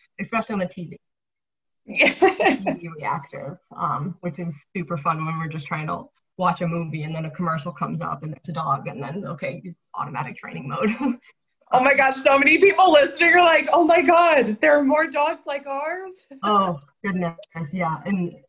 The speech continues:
Speaker 1: I think even, like, five minutes before we were watching, I was just in the other room watching T V, and there's a commercial with an,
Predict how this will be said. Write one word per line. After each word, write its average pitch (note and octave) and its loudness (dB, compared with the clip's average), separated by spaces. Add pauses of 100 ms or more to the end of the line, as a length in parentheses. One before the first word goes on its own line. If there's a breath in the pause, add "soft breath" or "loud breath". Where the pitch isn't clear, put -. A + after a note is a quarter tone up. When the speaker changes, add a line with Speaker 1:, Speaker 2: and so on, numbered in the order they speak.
Speaker 1:
I A3+ -2
think - -4
even, G#3+ -2
like, F#3+ -6
five F#3 0
minutes F#3 -2
before E3+ 0 (100)
we F#3 -4
were F3 -6
watching, F3 -4
I F3+ -2
was F3 -4
just F3 -10 (200)
in F#3+ -6
the F3+ -6
other F3+ -4
room F3 -2
watching E3 -4
T C#3+ -10
V, F3+ -12 (140)
and F3 -2
there's E3+ -4
a - -10
commercial G3+ 0
with F3 0
an, D3+ -6